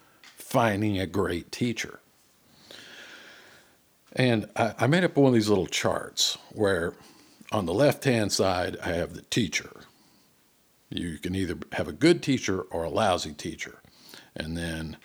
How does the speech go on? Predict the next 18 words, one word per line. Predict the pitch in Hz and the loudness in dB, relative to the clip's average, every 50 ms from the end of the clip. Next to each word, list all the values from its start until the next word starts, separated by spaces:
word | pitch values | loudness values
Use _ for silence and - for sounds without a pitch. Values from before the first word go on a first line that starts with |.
| - - - | -20 -14 -12
across, | - - - - - 127 117 113 98 92 92 90 - - - - - | -10 -10 -4 0 4 6 6 6 6 6 4 2 0 -2 -4 -6 -6
I | 85 82 | -8 -6
put, | - - 101 85 92 - - | -4 -2 -2 -2 -2 -2 -4
you | 107 107 98 | -2 -2 -2
can | - 92 | -2 -4
either | 90 87 80 82 | -4 -4 -4 -4
be | 82 85 85 | -4 -6 -6
a | 80 | -6
good | 69 - 107 95 90 - | -2 -2 0 0 0 -2
student | - - - 85 80 80 85 76 - - | -4 -4 -4 -6 -6 -6 -6 -8 -10 -10
or | - 80 | -8 -6
a | 78 80 | -4 -2
lousy | 80 98 104 104 101 95 82 - - 67 | 0 0 0 2 0 0 -2 -4 -8 -8
student. | - - - 87 78 76 - - - - - _ _ _ - | -8 -8 -6 -8 -8 -10 -12 -16 -18 -20 -20 _ _ _ -6
And | - 113 113 | -4 -2 -2
obviously, | 92 80 80 78 - - 80 82 | -2 -2 -4 -6 -8 -8 -8 -8
these | 76 87 85 80 76 78 | -8 -8 -8 -8 -6 -8
are | 87 85 76 - | -8 -8 -10 -12